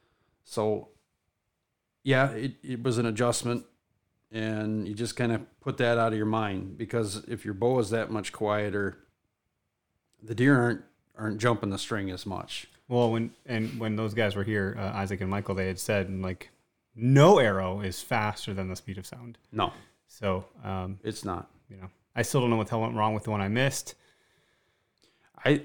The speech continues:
Speaker 2: But,
Speaker 1: think you
Speaker 2: uh,
Speaker 1: just,
Speaker 2: I think
Speaker 1: you
Speaker 2: I just
Speaker 1: saw it, and
Speaker 2: shot
Speaker 1: I think
Speaker 2: over
Speaker 1: it
Speaker 2: it or
Speaker 1: was,
Speaker 2: something,
Speaker 1: I
Speaker 2: I don't
Speaker 1: think it
Speaker 2: know.
Speaker 1: was kind of a shell shock moment for you, where you saw that, that thing, and it was a nice deer,
Speaker 2: Mm-hmm.
Speaker 1: and it was close, and it was like, "Oh, crap."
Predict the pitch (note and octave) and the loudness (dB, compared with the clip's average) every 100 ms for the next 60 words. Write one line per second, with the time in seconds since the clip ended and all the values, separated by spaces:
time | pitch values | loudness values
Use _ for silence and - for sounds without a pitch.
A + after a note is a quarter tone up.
0 | A#2+ A#2+ D#3+ A#2+ D#3+ C#3 C#3+ - A2+ - | 4 8 8 8 6 6 6 4 2 6
1 | C3 A#2 A#2+ C3 D#3 A#2 C3+ A#2 C#3 C#3 | 8 8 8 10 10 8 8 8 8 8
2 | B2 A2 - A#2 A#2+ A#2 A2+ C#3+ D3 B2 | 8 6 2 0 2 4 6 6 6 4
3 | - B2+ A#2 G2+ - B2 C3 - C3 A#2 | 4 4 4 2 2 2 2 4 4 4
4 | A2+ A#2+ C3 D#3 A2+ C#3 C3 C3+ E3+ E3 | 4 4 4 2 0 -2 4 8 8 8
5 | - - _ _ A#2+ A#2 A2+ G#2+ G#2+ A#2 | -4 -20 _ _ 2 4 4 2 2 0
6 | - G#2 A#2+ A#2+ B2 - B2+ A#2 B2+ B2+ | 2 2 4 2 2 0 -2 0 0 4
7 | D3+ A#2 A2+ A2 G#2+ G#2+ - - G2+ A#2 | 6 6 4 2 2 0 -2 -2 0 2
8 | D3 D3 A2 A2+ A2 - A2 G#2+ G#2 G#2 | 0 -2 -2 0 -2 -6 -2 0 0 -2
9 | G#2 G#2 G#2+ G2+ - A2+ A2+ B2+ - A#2 | -2 -2 -4 -4 -2 0 2 2 0 -2
10 | G#2+ G2 G#2 F#2 G#2 F#2+ F#2 G#2 C3 - | -2 -2 -6 -4 -6 -4 -2 -2 -2 -2
11 | C#3+ C#3 A#2+ - | 0 2 0 -6